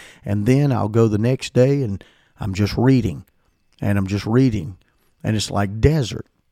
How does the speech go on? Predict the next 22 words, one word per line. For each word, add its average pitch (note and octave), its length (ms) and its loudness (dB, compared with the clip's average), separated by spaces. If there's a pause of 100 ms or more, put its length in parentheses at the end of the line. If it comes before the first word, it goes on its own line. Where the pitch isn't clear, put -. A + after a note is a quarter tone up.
(460)
And C#3+ 120 6
that's D3+ 200 6
because A#2+ 400 2
I'm G#2+ 160 2
being A2 320 2
moved A#2+ 400 2
to G#2+ 120 -4
another G2 280 -2
pasture. - 680 -6 (560)
And C#3+ 180 6
that's D#3 260 2
what C3 160 4
it's F#2+ 80 -6
saying B2 480 -2
there. F2+ 260 -6 (340)
He C#3+ 500 0
knows C3 460 2
where A#2 240 6
the A#2+ 80 -2
green G#2+ 360 2
pastures A2+ 560 -4
are. B1+ 280 -6